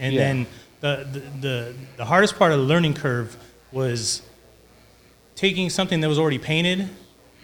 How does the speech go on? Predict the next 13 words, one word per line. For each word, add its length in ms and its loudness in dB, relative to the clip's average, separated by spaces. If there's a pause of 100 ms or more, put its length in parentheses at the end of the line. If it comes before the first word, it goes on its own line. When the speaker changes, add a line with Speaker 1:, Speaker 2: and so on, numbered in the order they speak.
(160)
Speaker 1:
and 120 -4
then 140 0
repainting 520 0
it 200 -4
was 180 -2
a 40 -2
lot 260 0
easier 440 -2
than 180 -4
starting 400 0
from 180 -2
raw 160 0
material. 500 -2